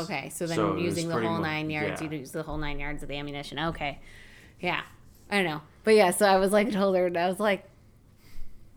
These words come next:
Speaker 1: "Yeah, did you know sometimes when they were worried about people coming back as vampires, they'd bury 'em with scythes?"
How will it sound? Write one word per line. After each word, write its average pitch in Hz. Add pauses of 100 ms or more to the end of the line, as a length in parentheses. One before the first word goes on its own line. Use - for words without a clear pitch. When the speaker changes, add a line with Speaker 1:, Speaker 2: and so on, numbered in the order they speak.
(120)
Speaker 1:
"Yeah, 247
did 180
you 262
know 262
sometimes 233
when 220
they 196
were 175
worried 202
about 196
people 202
coming 190
back 202
as 175
vampires, 190
they'd 165
bury 196
'em 185
with 160
scythes?" 202